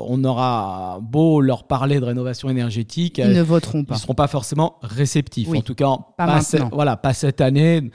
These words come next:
Speaker 1: Euh, il y a
Speaker 2: C'est
Speaker 1: un
Speaker 2: trop
Speaker 1: travail
Speaker 2: tôt.
Speaker 1: de maturation,
Speaker 2: Oui.
Speaker 1: euh, à faire, mais il,
Speaker 2: D'accord.
Speaker 1: il a clairement été enclenché, hein. Après, demain, tout le monde ne fera pas les travaux, notamment sur les petits immeubles, et puis certains le font déjà depuis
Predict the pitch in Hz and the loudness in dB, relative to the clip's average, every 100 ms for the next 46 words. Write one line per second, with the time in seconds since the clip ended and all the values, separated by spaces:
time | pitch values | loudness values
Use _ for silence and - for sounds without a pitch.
0 | - - - 113 113 123 135 - 139 151 | -16 -20 -4 -2 2 2 2 2 4 4
1 | 139 143 147 - 143 139 - 175 170 135 | 4 2 0 0 0 0 0 0 2 2
2 | 123 - 147 - 123 104 120 143 143 131 | 0 -2 -4 0 -2 0 0 4 4 4
3 | 120 156 143 139 131 123 139 131 151 143 | 2 2 2 2 0 0 0 2 2 2
4 | 117 123 117 131 123 120 101 101 101 127 | 2 -2 -2 -2 -4 -4 -4 -4 -2 -2
5 | 113 131 139 123 131 127 120 101 - 104 | 0 2 2 0 0 0 0 -4 -8 -8
6 | 120 104 - 110 131 156 139 107 - 110 | -6 -8 -8 -2 2 4 2 -2 -6 -6
7 | 113 - 110 104 - 104 110 101 113 143 | -8 -8 -10 -8 -10 -12 -12 -6 -2 0
8 | 117 101 110 - - 131 110 104 123 113 | -2 -6 -10 -12 -6 -4 -2 -4 -8 -8
9 | 98 107 113 - 113 104 | -8 -8 -8 -10 -10 -10